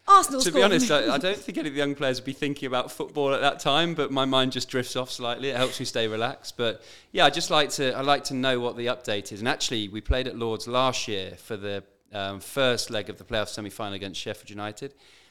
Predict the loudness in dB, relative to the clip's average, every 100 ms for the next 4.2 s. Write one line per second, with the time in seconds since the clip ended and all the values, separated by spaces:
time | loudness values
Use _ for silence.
0 | _ -6 -4 -4 -6 -10 -4 -2 -2 -4
1 | -4 -2 0 0 -4 -8 -4 -2 -4 -6
2 | -6 -4 -2 -2 -4 -10 -6 -2 -2 -2
3 | -8 -10 -8 -10 -12 -10 -8 -4 -2 -4
4 | -6 -16